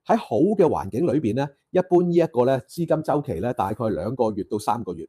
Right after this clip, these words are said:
喺而家唔好嘅環境之下咧，呢個資金週期咧變咗四個月，甚至去到半年以外。好啦，有啲公司而家仲喺度拗緊咧，農曆年啊嗰啲糧款啊，到而家都未出晒。好啦，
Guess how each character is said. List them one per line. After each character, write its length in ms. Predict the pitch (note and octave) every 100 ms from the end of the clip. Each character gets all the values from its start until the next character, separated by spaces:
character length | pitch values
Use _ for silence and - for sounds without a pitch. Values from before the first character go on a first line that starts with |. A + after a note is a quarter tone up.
| _ _ _
喺 180 | - G#3+
而 40 | C3
家 100 | G3+
唔 220 | - G#2+ A#2
好 140 | G#2+
嘅 120 | E3+
環 200 | C#3 F2
境 120 | G#2
之 60 | C#3 B2+
下 80 |
咧， 120 | B2 C#3+ _ _
呢 80 | G3+
個 60 |
資 120 | F#3 - F#3+
金 20 |
週 340 | F#3 F#3 F3
期 60 | F#2+
咧 160 | A2+ C3+
變 180 | - C#3+
咗 60 |
四 300 | D#3+ C#3 B2
個 200 | A#2+ A#2+
月， 140 | A#2 A2
甚 300 | - A2+ A2+
至 160 | -
去 180 | B2+ A#2+
到 100 | A2+
半 220 | - A#2+
年 160 | G#2+ D#2
以 120 | E2 A2
外。 100 | F2 - _ - _
好 80 | C#3
啦， 180 | F#3 - -
有 140 | C#3+
啲 60 | G#3+
公 180 | A3
司 120 | G#3 G#3+
而 100 | G#3
家 120 | E3
仲 140 | -
喺 60 | D3+
度 60 | A#2+
拗 200 | B2 A2+
緊 120 | -
咧， 100 | B2
農 260 | D3 B2+ G2+
曆 200 | A#2 B2
年 260 | A#2 F2+ A2
啊 100 | A2+ _
嗰 100 | A#2+
啲 40 |
糧 200 | D3+ E2
款 200 | - G2+
啊， 80 | - - _ _
到 80 | C#3+
而 140 | A2+
家 100 | F2+
都 80 | C#3+
未 100 | C3
出 140 | F2 C3+
晒。 180 | - E2 - _ _ -
好 100 | F#3
啦， 140 | E3+